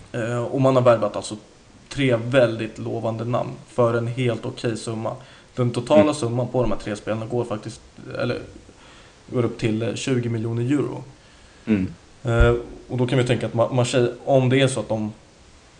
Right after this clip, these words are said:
Speaker 1: eh, ska värva för tjugofem miljoner euro den här sommaren, så har de fem miljoner euro kvar att spendera.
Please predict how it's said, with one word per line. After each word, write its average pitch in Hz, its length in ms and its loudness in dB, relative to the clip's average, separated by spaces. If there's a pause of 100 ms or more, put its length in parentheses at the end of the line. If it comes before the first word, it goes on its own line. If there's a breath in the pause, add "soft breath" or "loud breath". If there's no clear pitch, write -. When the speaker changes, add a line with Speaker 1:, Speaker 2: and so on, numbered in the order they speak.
(240)
Speaker 1:
eh, 107 120 -6
ska 120 180 -6
värva 113 420 2
för 139 120 -4
tjugofem 113 400 -2
miljoner 120 320 -2
euro 113 140 -6
den 117 120 -6
här 113 80 -4
sommaren, 107 220 -6
så 107 120 -6
har 123 200 2
de 156 80 -6
fem - 240 2
miljoner 113 260 -6
euro 113 160 -6
kvar 139 300 0
att 135 60 -6
spendera. 113 400 -4